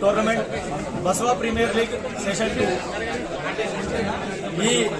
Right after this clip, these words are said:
ఆర్బీఎల్ఎల్బిఎస్ క్రికెట్ టోర్నమెంట్ పెట్టడానికి ముఖ్య కారణం ఏంటంటే మా వీరశైవ లింగాయత లింగ బలిజ కమ్యూనిటీలో ఉన్నటువంటి యువతను ఒక స్థానంలో అంటే ఒక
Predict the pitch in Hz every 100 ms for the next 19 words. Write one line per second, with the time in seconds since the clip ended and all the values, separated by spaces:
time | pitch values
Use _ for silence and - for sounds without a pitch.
0 | 196 214 254 262 254 254 254 - 240 226
1 | 240 240 247 233 226 214 220 240 233 233
2 | 202 226 220 214 220 220 214 214 240 240
3 | 185 - - 226 - 208 220 190 - -
4 | - - - 233 262 269 262 262 240 240
5 | 254 247 240 226 240 240 233 220 190 -
6 | 202 208 254 254 254 240 233 233 233 226
7 | 214 233 240 240 226 165 180 220 202 180
8 | - - 247 208 220 254 247 240 214 240
9 | 226 220 208 185